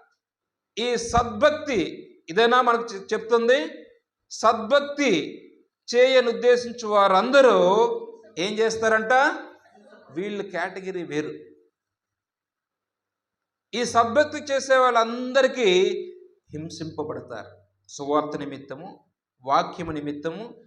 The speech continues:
దేవుని రాజ్యము నిమిత్తము, సత్యము నిమిత్తము వీళ్ళందరికీ ఏమొస్తుందంట? హింస వస్తుంది. మనం చూసుకుంటే పౌలు ఎన్ని హింసలు పడ్డాడో, యేసుక్రీస్తు ఎన్ని హింసలు పడ్డారో.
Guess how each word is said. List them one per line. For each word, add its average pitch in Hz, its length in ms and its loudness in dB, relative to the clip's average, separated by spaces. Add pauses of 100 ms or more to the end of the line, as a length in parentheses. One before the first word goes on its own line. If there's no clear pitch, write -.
(160)
దేవుని 202 440 4
రాజ్యము 175 480 -2
నిమిత్తము, 165 720 -8 (200)
సత్యము 208 540 -2
నిమిత్తము 190 840 -8 (140)
వీళ్ళందరికీ 160 720 -4
ఏమొస్తుందంట? 170 680 -4 (920)
హింస 160 360 -14
వస్తుంది. - 500 -16 (1900)
మనం 151 300 -4
చూసుకుంటే 170 420 -6
పౌలు 160 340 -4
ఎన్ని 156 280 -6
హింసలు 156 380 -10
పడ్డాడో, 151 520 -6 (380)
యేసుక్రీస్తు 175 500 -6
ఎన్ని 160 240 -10
హింసలు 156 380 -10
పడ్డారో. 156 640 -6